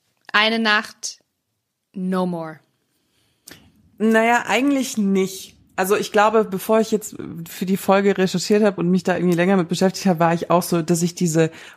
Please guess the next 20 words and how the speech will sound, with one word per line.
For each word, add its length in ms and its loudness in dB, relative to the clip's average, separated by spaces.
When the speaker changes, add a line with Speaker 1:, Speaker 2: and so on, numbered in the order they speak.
Speaker 2:
puren 340 2
Fick-Geschichten 1300 -2
oder 220 0
Affären, 680 2
Langzeitaffären, 840 2
wo 60 4
ich 160 -2
einfach 340 -2
so 320 -6
zwischen 460 -2
zwei 400 2
bis 640 -8
ein, 300 0
zwei, 280 0
vier 300 0
Mal 320 2
mit 200 0
Männern 240 2
geschlafen 460 0
habe, 200 -2